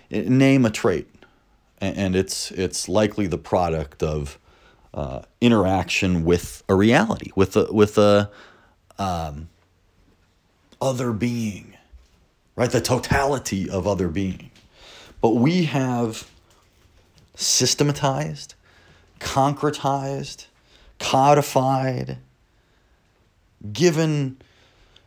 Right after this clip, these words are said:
rules upon, placed rules upon restrictions, upon, again, contingencies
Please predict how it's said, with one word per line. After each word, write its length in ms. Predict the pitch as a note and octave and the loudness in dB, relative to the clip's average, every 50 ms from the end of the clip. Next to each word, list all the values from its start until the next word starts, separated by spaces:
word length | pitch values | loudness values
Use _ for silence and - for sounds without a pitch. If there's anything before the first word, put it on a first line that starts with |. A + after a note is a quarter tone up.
| _ _ _ - - | _ _ _ -10 -4
rules 720 | G2+ A#2+ C#3 E3+ G3 F#3+ F3+ F3 D#3+ D3+ D3+ C#3 A#2+ A2 | 0 2 4 4 6 6 6 6 6 6 4 4 2 0
upon, 600 | A2 - - - - B2+ B2 A#2+ A#2 A2 A2 G#2+ | -4 -6 -6 -4 -2 0 0 0 0 0 -2 -4
placed 440 | A2 - - - F3+ F3+ D3+ - - | -4 -2 0 0 2 2 0 0 0
rules 540 | - A#2 B2+ D3+ E3 D#3 D3 D3 C#3 B2+ G#2+ | 0 0 2 4 4 4 4 4 2 0 -2
upon 640 | G#2 - - - - A#2+ A2 A2 G#2+ G2+ F#2 F2+ - - - - - - - | -6 -10 -8 -4 -2 0 0 0 0 0 -2 -4 -8 -16 -16 -14 -14 -12 -10
restrictions, 960 | F#2+ G#2+ A2 - - - D#3+ E3 E3 - - - D3 B2+ A#2+ A2 G#2 G2+ - | -8 -6 -4 -4 -4 -2 -2 -2 -2 -2 -2 0 0 0 0 0 -2 -4 -6
upon, 600 | F#2+ - - A#2+ A2+ A2+ A2 G#2 G2+ G2+ F#2+ F#2 - _ _ _ _ _ _ _ - | -8 -8 -6 -4 -2 0 0 0 -2 -4 -6 -8 -16 _ _ _ _ _ _ _ -20
again, 280 | - - - - - - | -18 -12 -12 -10 -10 -10
contingencies 1400 | - - - C3 B2 - - F3+ F3 E3+ D3 B2+ C#3+ C#3+ - - - B2 B2 B2 A#2 A2+ G#2+ G2+ F2+ - - | -10 -6 -4 -4 -4 -2 -2 0 0 0 0 0 -2 -2 -2 -4 -4 -4 -4 -4 -4 -4 -4 -6 -8 -10 -12